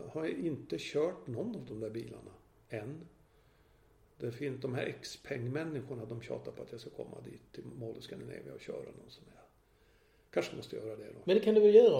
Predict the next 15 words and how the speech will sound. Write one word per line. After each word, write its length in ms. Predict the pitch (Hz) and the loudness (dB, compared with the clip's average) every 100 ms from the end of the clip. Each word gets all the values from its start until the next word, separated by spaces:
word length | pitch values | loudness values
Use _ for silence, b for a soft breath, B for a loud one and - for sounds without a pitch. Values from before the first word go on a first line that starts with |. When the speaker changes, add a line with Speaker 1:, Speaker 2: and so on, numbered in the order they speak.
| 135 | 4
Speaker 2:
och 220 | 170 160 | 4 4
berätta 600 | 214 139 - 127 135 139 | 4 4 2 2 2 0
i, 340 | 147 190 190 208 | 0 0 -2 0
i 60 | |
podden? 360 | - 151 104 107 - - | 8 8 8 0 -4 2
Speaker 1:
Men 220 | 165 185 | 6 8
gru-, 220 | 196 226 | 8 6
ja, 160 | 185 214 | 8 6
absolut. 380 | - 220 143 127 | 6 2 2 4
Men 120 | 156 | 6
grundproblemet 840 | 190 185 127 139 131 196 240 226 | 12 12 12 4 4 4 4 0
med 240 | 147 151 180 | 2 2 2
det 40 | |
här 200 | 156 127 | 2 0
att 280 | 120 120 - | -2 -6 -14